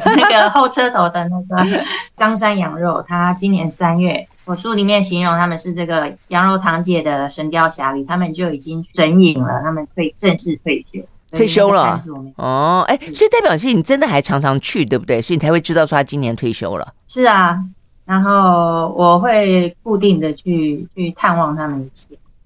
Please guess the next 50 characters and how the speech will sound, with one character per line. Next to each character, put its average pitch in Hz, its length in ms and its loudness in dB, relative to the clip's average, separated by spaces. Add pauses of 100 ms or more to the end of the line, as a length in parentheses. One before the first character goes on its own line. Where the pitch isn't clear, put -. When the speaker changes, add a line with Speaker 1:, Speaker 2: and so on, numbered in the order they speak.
(160)
Speaker 2:
嗯 165 520 -2
哼， 185 80 -10
Speaker 1:
对。 151 80 -8
Speaker 2:
嗯 147 140 -2
哼， - 20 -2
嗯 139 480 -4
哼。 165 60 -4
那 233 80 2
在 302 80 2
他 302 60 4
们 269 100 -4
退 285 160 -2
休 254 160 0
之 240 100 -8
前， 180 180 0
他 208 140 2
们 190 60 -2
都 208 100 2
还 160 100 4
是 180 160 -6
一 175 60 -4
样 175 160 2
用 170 100 2
这 160 120 -4
个 147 100 2
青 156 220 -6
灰 143 160 0
窑， 107 280 -2 (380)
这 - 100 -2
些 170 220 2
白 135 260 0
底 120 360 -4
青 180 260 -4
花 160 260 4
的。 123 300 0 (160)
Speaker 1:
其 240 300 -6
实 262 280 0
他 254 220 0
们 240 240 2
的 180 340 4 (220)
每 208 260 2
一 240 80 -2
家 254 240 4
剩， 240 400 0
剩 226 300 2
的 190 100 6
青 202 320 2
灰 190 220 4
窑 143 180 4
的， - 520 -2